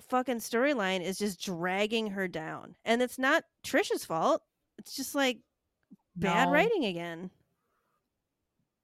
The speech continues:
Speaker 2: I, there are so many problems with this. One is that every time Becky comes out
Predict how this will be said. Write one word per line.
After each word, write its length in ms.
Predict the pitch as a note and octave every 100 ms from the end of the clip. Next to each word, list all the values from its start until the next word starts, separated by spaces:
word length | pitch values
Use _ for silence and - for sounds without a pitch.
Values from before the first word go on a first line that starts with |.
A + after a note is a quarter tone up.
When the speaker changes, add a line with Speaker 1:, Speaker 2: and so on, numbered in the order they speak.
| _ _ _ _ _ _ _ _ - -
Speaker 2:
I, 100 | G3+ -
there 200 | G#3 C4
are 100 | C#4
so 260 | - - C4
many 160 | C#4+
problems 440 | C#4 A3 G3+ G3+ G#3
with 120 | F#3
this. 240 | F#3 -
One 500 | G3 G3 G#3+ A3 A#3 -
is 200 | G3+ G3
that 200 | G3+ F#3 -
every 420 | - A3+ A#3+ B3+ C4
time 380 | - G#3 G3
Becky 340 | F3 F3 F3 G#3
comes 320 | - C#4 A#3
out 400 | G3+ F#3+ F#3 -